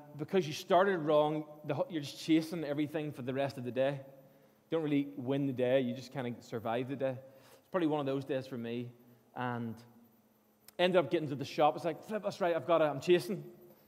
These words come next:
I've gotta, gotta give the invite card."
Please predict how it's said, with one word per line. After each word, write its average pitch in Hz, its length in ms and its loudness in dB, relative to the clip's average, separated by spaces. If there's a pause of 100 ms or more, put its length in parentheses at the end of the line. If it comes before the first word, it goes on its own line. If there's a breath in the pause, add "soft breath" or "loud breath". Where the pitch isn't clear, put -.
(240 soft breath)
I've 135 100 -6
gotta, 151 340 4 (720 soft breath)
gotta 135 260 0 (160)
give 143 140 0
the 131 100 -2
invite 139 420 -4
card." 135 340 -2